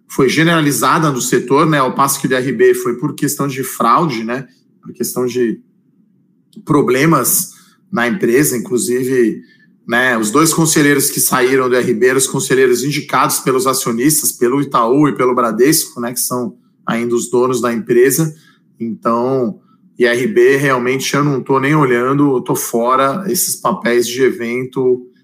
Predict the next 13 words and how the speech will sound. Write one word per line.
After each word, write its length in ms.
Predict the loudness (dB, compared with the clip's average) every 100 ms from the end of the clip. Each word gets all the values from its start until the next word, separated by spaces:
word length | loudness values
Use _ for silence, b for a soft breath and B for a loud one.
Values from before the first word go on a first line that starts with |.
| _ -6
vai 120 | -2
demorar 300 | 0 2 2
muito 240 | 2 0
tempo, 260 | 0 -2 0
acho, 160 | -2 -2
pra 120 | -6
companhia 600 | -6 -8 -4 -2 -2 -2
re-, 260 | -4 -6 -8
recuperar 640 | -14 -14 _ 0 2 2 2
aí 100 | -2
a 60 |
sua 200 | -4 -4
imagem, 680 | -2 2 2 2 -2 -6 -8